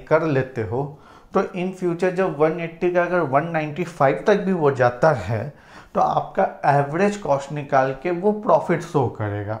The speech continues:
ओके, फोर्थ पॉइंट कि अगर आपको, फिर आप कहोगे कि मैं सिर्फ इन्वेस्ट करूंगा तो क्या मैं रिटर्न,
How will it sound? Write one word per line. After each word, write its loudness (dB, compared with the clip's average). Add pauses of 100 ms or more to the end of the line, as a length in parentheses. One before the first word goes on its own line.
(100)
ओके, -2 (1200)
फोर्थ 4
पॉइंट 0 (840)
कि -2
अगर 2 (1000)
आपको, 2
फिर -2
आप -2
कहोगे 2
कि -6
मैं -4
सिर्फ 2
इन्वेस्ट -4
करूंगा 2
तो -4
क्या 0
मैं -2
रिटर्न, -8